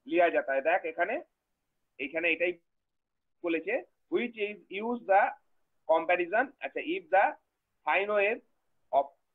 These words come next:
for all angle up to one eighty for one alternation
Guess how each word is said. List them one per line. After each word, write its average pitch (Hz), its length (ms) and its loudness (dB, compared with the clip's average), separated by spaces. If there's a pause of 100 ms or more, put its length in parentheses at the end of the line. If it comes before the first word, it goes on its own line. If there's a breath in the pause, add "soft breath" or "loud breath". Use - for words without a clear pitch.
(180)
for 180 180 6 (180)
all 208 340 6 (600)
angle 185 400 -2 (2250)
up 175 240 2 (160)
to 226 60 -10
one 220 280 2
eighty 208 400 -4 (1200)
for 160 200 6
one 190 220 4
alternation 196 640 2